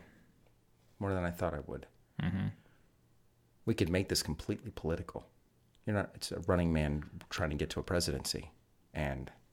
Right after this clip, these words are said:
Speaker 1: uh,
Speaker 2: No.
Speaker 1: all the contestants
Speaker 2: I,
Speaker 1: are
Speaker 2: I got something.
Speaker 1: politicians. We just kill 'em all. What?
Speaker 2: Instead of just criminals in general,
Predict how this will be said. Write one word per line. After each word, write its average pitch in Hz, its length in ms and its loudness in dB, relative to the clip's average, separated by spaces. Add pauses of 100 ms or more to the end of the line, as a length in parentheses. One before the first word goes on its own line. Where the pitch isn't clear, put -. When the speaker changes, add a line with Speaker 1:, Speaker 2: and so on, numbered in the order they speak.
(1400)
Speaker 1:
uh, - 40 -6 (800)
Speaker 2:
No. 98 200 4
Speaker 1:
all - 80 -4
the - 80 -10
contestants - 720 -6
Speaker 2:
I, 107 80 10
Speaker 1:
are 110 120 4
Speaker 2:
I 110 100 6
got 98 220 6
something. 90 240 6
Speaker 1:
politicians. - 480 4
We 82 60 0
just 80 240 -2
kill 67 200 -2
'em - 100 -4
all. 50 120 -6
What? 123 220 6 (2750)
Speaker 2:
Instead 135 340 8
of 131 100 2
just - 400 4 (540)
criminals 131 480 10
in 104 100 10
general, 85 380 6